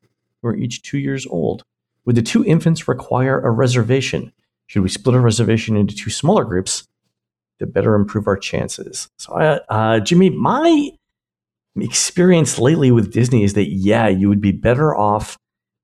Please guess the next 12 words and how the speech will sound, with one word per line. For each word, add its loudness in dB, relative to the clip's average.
breaking 2
that 2
into 2
a 0
party -2
of -8
six -6
and -2
a -4
party -4
of -6
five -2